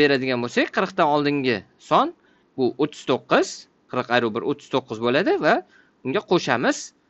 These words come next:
e, undan ikkita oldingi son, ya'ni qirq ayrı ikki o'ttiz sakkiz. Demak, o'ttiz to'qqiz va o'ttiz sakkiz sonlarini yana Fibonaccisini topgin deb rekursiv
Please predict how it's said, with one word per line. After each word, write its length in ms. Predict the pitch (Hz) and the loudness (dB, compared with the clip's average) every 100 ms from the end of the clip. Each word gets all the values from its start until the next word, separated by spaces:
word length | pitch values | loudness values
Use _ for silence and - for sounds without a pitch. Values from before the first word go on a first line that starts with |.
| _ _ _ _ 104 | _ _ _ _ -10
e, 40 | 98 | -6
undan 180 | 123 170 - | 0 0 0
ikkita 220 | 170 - 196 | -8 2 4
oldingi 260 | 135 113 101 - | 4 2 -4 -2
son, 120 | 247 226 | 0 0
ya'ni 140 | 123 170 - | -2 -4 -2
qirq 200 | 165 143 - | -2 0 0
ayrı 140 | 127 117 | 2 2
ikki 160 | - 269 330 | -2 0 0
o'ttiz 180 | - - 143 | -2 -4 -6
sakkiz. 300 | 127 101 - _ _ _ _ - | -4 -10 -14 _ _ _ _ -6
Demak, 260 | 131 165 - | -2 0 2
o'ttiz 280 | 175 175 - 190 | 0 0 -4 -2
to'qqiz 380 | 185 - 226 165 | -2 -2 -2 2
va 60 | 143 - | 0 2
o'ttiz 200 | 170 - - | -2 -2 -2
sakkiz 280 | 180 - 151 - | -2 -2 -8 -2
sonlarini 600 | 139 135 127 117 113 247 330 | 0 4 4 4 2 0 2
yana 160 | 165 214 226 | 2 0 -2
Fibonaccisini 840 | 156 156 147 135 - 120 143 196 180 - _ | 0 2 2 -2 -6 -6 -2 -2 -2 -10 _
topgin 380 | 135 131 - 123 120 | -2 0 -2 0 2
deb 120 | 262 - _ _ 135 | 2 0 _ _ -6
rekursiv 440 | 143 165 - 147 | 0 0 0 -4